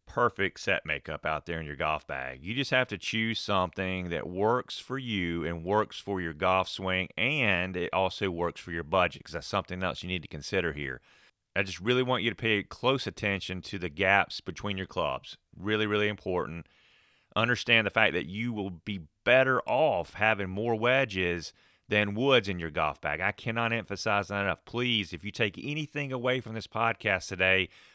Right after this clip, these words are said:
I want you to understand the importance of evaluating those wedges and putting more of those in your golf bag, because that is how you're going to attack the greens and the pins, and you're gonna hit that shot way more often than you're gonna hit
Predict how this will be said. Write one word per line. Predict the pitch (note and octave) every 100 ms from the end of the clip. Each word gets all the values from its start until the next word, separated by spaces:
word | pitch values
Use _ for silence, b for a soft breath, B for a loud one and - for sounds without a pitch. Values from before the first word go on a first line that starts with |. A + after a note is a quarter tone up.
| B
I | G2
want | G#2 A#2 -
you | A2+
to |
understand | A2+ G#2 - A2 G#2+
the | G2+
importance | F2+ A#2+ A#2+ G2 G2 - - b b b
of | G2
evaluating | G2 E2 G2 G2+ A#2+ A#2 A#2+ A2
those | A#2
wedges | G2+ G2+ G2 F2+ F#2+ - b b
and | F#2+ -
putting | A2+ A#2 A#2
more | A2 G#2+ G#2+
of |
those | G2+ G2 G2
in | - G#2 G#2+
your | G2+
golf | F2 G2 F#2+ -
bag, | F2+
because | D#2+ F2 C#2+ D2
that | F2 A2 A#2
is | G#2
how | A#2+ A2
you're | A2 G#2
going | G#2 G#2 F#2+
to | F#2+
attack | F2 G2+ G2
the | -
greens | F2 F#2+ F#2+ F#2+
and | F#2
the | F#2
pins, | G#2 F#2 F2+ F2 F2 - b b b b b
and | G2+
you're | F#2+ G2
gonna | G#2
hit | E2 G#2+
that | - E2
shot | - G2+ -
way | G2 A2 C3+ C#3
more | C#3 A#2+ G#2+
often | G#2+ G2+ - F#2
than |
you're | F2 F#2
gonna | F#2 F2
hit | E2 F#2+ F2+ -